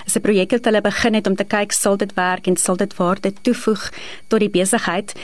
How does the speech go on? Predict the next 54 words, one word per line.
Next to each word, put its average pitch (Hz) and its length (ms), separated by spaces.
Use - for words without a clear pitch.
En 190 500
ja, 185 260
ek 185 80
was 185 400
gretig 233 560
om 196 160
die 196 120
projek 185 360
aan 196 180
te 220 100
gryp 190 320
en 190 140
ook 202 320
met 175 120
dit 196 140
te 196 80
hardloop. 185 480
En 185 80
uiteindelik 226 480
het 214 100
dit 208 140
so 240 340
uitgebrei 208 580
en 196 140
goed - 200
gegaan 185 400
dat 185 220
dit 202 240
nou 190 200
een 233 140
van 214 160
die 196 80
vereistes - 540
is - 180
van 185 120
'n 185 60
nuwe 180 200
Cash - 220
Converters 185 480
winkel 196 380
om 220 260
True 220 140
Accounting 202 440
se - 100
dienste 190 320
te 190 80
gebruik, 196 400
omdat 254 300
ons 202 200
die 196 120
model 175 280
so - 160
goed - 200
ken, 185 280